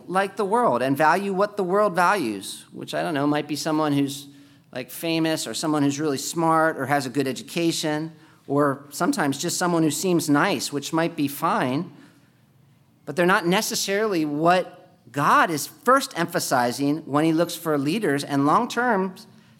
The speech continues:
that's gonna create problems if we're mostly impressed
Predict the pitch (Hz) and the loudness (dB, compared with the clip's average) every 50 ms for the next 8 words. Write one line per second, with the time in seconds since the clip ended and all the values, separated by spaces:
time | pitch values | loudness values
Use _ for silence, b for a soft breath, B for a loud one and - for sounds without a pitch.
0 | b - 147 165 185 - - 214 190 185 - - 196 185 190 196 196 196 - 190 | b -2 -2 -2 0 0 -2 -2 -2 -2 -2 -2 0 2 2 0 0 0 2 2
1 | 190 226 220 180 147 139 135 - 151 151 - - 170 156 151 147 147 160 185 190 | 4 4 4 2 2 0 0 -2 -4 -6 -4 -2 -2 2 4 4 4 4 4 2
2 | 196 - 185 180 160 151 143 139 139 139 - 196 190 196 185 - - - | 0 -2 -2 -2 0 0 0 -2 -2 0 2 2 2 2 2 -2 -8 -14